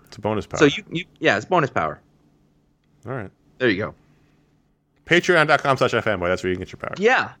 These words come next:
Speaker 2: Do you like these powers? Do you like this as a thing we're doing? 'Cause you know what? I'm telling you, eventually we're gonna run out of this list.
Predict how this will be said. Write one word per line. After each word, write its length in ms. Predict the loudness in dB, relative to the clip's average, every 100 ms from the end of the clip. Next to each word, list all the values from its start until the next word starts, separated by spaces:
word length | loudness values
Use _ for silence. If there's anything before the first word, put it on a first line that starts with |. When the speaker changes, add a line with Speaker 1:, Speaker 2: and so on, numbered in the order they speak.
| _ _
Speaker 2:
Do 80 | -4
you 80 | 2
like 200 | 2 0
these 180 | -4 0
powers? 380 | 2 4 2
Do 60 | 0
you 60 | 2
like 180 | 4
this 160 | 2 0
as 80 | 0
a 60 |
thing 200 | 2 2
we're 80 | 2
doing? 380 | 2 4 2 0 -10 -8
'Cause 260 | 2 2 2 -8 -2
you 100 | 2
know 120 | 4
what? 160 | 4 2
I'm 140 | 0
telling 260 | 2 2 2
you, 120 | 0 0
eventually 420 | 2 2 2 0
we're 180 | 2 4
gonna 180 | 4 4
run 180 | 4 6
out 180 | 6 4
of 80 |
this 140 | 4 2
list. 480 | 2 2 0 -6